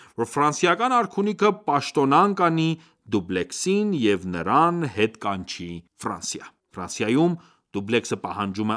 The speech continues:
այն հսկայական գումարները, որոնք Ֆրանսիայի արևելահնդկական ընկերությունը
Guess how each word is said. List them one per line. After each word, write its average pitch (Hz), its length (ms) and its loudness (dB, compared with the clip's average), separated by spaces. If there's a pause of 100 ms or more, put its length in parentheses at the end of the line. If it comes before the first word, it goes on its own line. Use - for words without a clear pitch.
այն 107 320 -2
հսկայական 196 1000 0
գումարները, 101 560 -4 (340)
որոնք 139 340 0
Ֆրանսիայի 151 520 -2
արևելահնդկական 151 1000 0
ընկերությունը 139 720 -4